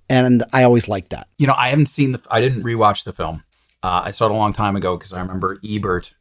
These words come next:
Speaker 2: like, raving about it.
Speaker 1: Ebert loved it, yes.
Speaker 2: Yeah. You know, and I remember,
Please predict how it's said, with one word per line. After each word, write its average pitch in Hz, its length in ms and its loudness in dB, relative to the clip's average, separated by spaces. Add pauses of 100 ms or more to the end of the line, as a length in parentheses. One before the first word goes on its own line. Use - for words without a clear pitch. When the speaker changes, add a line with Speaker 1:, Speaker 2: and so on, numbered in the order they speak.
(120)
Speaker 2:
like, 95 180 -6
raving 95 500 -8
about 78 340 -8
it. 71 160 -18
Speaker 1:
Ebert 165 360 4
loved 139 320 4
it, 95 160 -2
yes. 117 500 0
Speaker 2:
Yeah. 76 360 -6 (100)
You 110 120 -10
know, 104 140 -6
and 110 120 -2
I 104 60 2
remember, 113 460 2